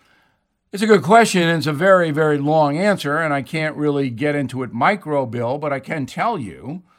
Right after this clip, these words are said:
if the country elects a president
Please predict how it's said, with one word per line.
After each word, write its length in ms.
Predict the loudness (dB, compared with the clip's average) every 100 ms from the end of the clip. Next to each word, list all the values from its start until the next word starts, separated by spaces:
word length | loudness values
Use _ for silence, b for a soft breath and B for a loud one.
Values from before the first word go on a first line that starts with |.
| _ _ _ _ _ _ _
if 360 | 0 0 0 -10
the 260 | -10 -4 -2
country 380 | 0 -2 -2 -4
elects 420 | 0 0 0 -4
a 180 | -4 -4
president 880 | -4 -2 0 -2 -6 -12 -12 -14